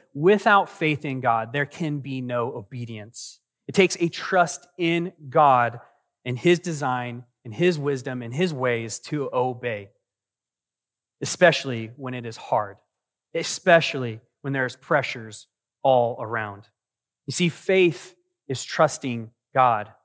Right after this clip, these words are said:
Faith is a strong belief,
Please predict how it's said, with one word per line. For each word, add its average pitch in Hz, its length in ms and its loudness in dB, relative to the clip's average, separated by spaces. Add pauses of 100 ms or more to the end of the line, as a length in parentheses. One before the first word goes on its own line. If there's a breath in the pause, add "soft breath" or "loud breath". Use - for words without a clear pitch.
(540)
Faith 185 240 6
is 180 120 6
a 175 80 0
strong 175 720 0
belief, 139 800 -4